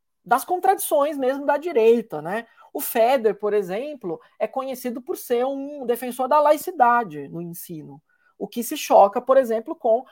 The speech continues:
as concepções de uma outra ala do bolsonarismo, que é fundamentalista, fanática. Por isso mesmo é que não deu certo a ida dele pro Ministério da Educação.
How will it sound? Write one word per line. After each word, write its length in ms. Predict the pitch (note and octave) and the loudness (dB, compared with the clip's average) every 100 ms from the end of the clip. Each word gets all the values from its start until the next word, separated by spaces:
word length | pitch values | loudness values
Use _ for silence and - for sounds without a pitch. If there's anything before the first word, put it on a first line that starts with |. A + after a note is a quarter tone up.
| - | -8
as 100 | - | -8
concepções 520 | - B3 B3 B3 C4+ B3+ | -6 -6 -4 -4 -4 2
de 60 | |
uma 120 | B3+ | 8
outra 320 | A3 E4+ E4 A#3 | 10 10 8 6
ala 140 | A3 | 4
do 100 | G3 | 2
bolsonarismo, 840 | G3 A3 A3+ A3+ G#3+ G#3+ C4+ E4+ _ _ _ | 0 -2 -2 -4 -4 -4 -8 -12 _ _ _
que 160 | F#4 B3 | 4 10
é 240 | A3 D4+ _ | 10 8 _
fundamentalista, 1080 | - A#3+ G#3 G#3 G#3+ D4+ A#3+ B3 B3 - E3+ | -8 2 2 2 -2 -4 -2 -4 -6 -10 -12
fanática. 760 | - G#3+ G3+ G#3+ G#3+ - - F#3 _ - | -6 -4 0 0 -2 -8 -16 -16 _ -4
Por 120 | E4+ | 0
isso 180 | G4 D4+ | 0 2
mesmo 240 | C#4+ D#4+ | 2 2
é 40 | F#4+ | -4
que 300 | D#4 D#4 A#3 | -4 0 0
não 160 | B3+ | 0
deu 140 | D4 C#4+ | -2 -4
certo 480 | - A3+ G#3+ G#3 | 4 6 6 4
a 20 | F3+ | -6
ida 180 | F3 | -6
dele 160 | F3 F#3 | -8 -8
pro 120 | G3+ | -10
Ministério 340 | F#3+ - F#3+ F#3 | -12 -6 -6 -6
da 60 | |
Educação. 560 | G3 - A#3 - E3 | -10 -10 -12 -12 -14